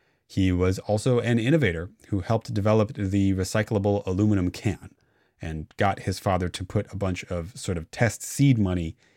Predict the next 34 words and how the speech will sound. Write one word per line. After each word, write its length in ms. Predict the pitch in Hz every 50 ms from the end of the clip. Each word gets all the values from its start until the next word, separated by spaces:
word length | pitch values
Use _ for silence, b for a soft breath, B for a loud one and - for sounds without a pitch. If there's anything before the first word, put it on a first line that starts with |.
| _ _ _
into 320 | - 110 101 95 - 95
that 260 | 87 85 80 82 -
product. 520 | - - 92 80 73 - - _ _ - _ _ _ _ _ _ _ _ _ _ _ _ _ _ _ _ _
This 240 | 107 110 107 - -
recyclable 720 | - - 101 - 107 98 - 104 95 90 92 92 98 -
aluminum 360 | 92 92 90 90 87 85 87 -
can 340 | - - 123 123 120 117
is 260 | 110 101 92 - - - _ 160 135 - - -
more 380 | - 156 139 127 131 127 131 127
or 40 | 123
less 180 | 117 110 -
the 100 | - 107
standard 340 | 98 - 117 107 104 101 98
one 180 | 101 98 95 92
that 100 | 90 90
we 100 | 90 85
see 240 | - - - 90 85
today. 560 | - - 95 92 120 127 127 123 123 120 b b b b b b b b
It 220 | 107 107 - 90
is 300 | 101 98 101 101 101 117
essentially 440 | 104 - - 123 123 - 123 113 104
so 200 | 98 - 110 101
ubiquitous 560 | 92 92 90 110 147 139 147 139 135 131 -
that 160 | - 110 98
it's 140 | 92 90 - _
jarring 440 | - 95 92 101 101 107 117 123 131
to 120 | - -
see 200 | 95 - - 95
a 40 | 85
different 360 | 82 90 87 - 92 82 -
kind 420 | - - 95 87 87 87 90 98 107
of 240 | - 92 90 87 -
aluminum 460 | 92 92 98 90 90 87 82 85 85
can. 420 | - - 90 85 87 98 113 127